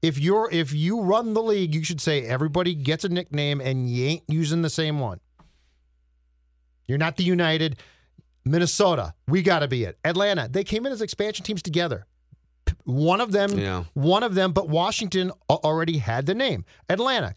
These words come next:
Speaker 1: come up with your own damn name.
Speaker 2: It shouldn't be that hard to be more creative.
Speaker 1: And Minnesota Loons is a, I'll go back to this. It's a great name. There is no reason on God's green earth that they weren't told you're going to be the Loons.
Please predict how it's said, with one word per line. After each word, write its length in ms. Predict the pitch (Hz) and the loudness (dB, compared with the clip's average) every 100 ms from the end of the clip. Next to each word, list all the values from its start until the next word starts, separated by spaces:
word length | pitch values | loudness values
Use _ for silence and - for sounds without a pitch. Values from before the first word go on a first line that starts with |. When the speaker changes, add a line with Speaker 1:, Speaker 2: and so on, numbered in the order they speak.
| - | -4
Speaker 1:
come 180 | 151 202 | 0 2
up 120 | 233 | 0
with 140 | 220 | -2
your 160 | 214 208 | 0 0
own 240 | 214 202 | 0 0
damn 260 | 156 131 107 | -2 -2 -4
name. 100 | 92 | -4
Speaker 2:
It 60 | |
shouldn't 220 | 156 214 190 | -4 -2 -2
be 60 | |
that 120 | 165 | 0
hard 140 | 156 143 | 0 0
to 80 | 127 | 0
be 80 | |
more 180 | 123 123 | 0 -2
creative. 420 | 120 - 113 101 175 | -2 -4 -2 0 2
Speaker 1:
And 100 | 220 | 2
Minnesota 340 | 294 302 269 | 0 0 0
Loons 420 | 226 269 269 220 | 0 0 0 -2
is 220 | - 233 | -2 -2
a, 160 | 214 220 | -2 -2
I'll 200 | 190 233 | 0 2
go 120 | 262 | 2
back 220 | 202 220 | 0 0
to 80 | 247 | -2
this. 260 | 262 220 - _ _ - | 0 -2 -4 _ _ -2
It's 200 | 220 233 | 0 0
a 60 | |
great 320 | 220 208 214 220 | 0 2 2 0
name. 300 | 269 143 - _ | -2 -4 -8 _
There 160 | - 208 | 4 4
is 160 | 214 175 | 4 2
no 320 | 202 240 269 | 0 0 0
reason 320 | 262 240 196 | -2 -2 -2
on 240 | 196 180 | -2 -2
God's 360 | 165 185 202 165 | 0 0 0 -2
green 360 | 139 170 208 208 | 0 0 2 0
earth 200 | 180 175 | 0 -2
that 100 | 156 | -2
they 120 | 180 | 0
weren't 220 | 180 185 | -2 -2
told 240 | 175 175 | 0 0
you're 80 | 135 | -2
going 240 | 131 147 160 | -2 -2 -2
to 60 | |
be 100 | 143 | -2
the 100 | 135 | -2
Loons. 340 | 123 92 87 | -2 -6 -10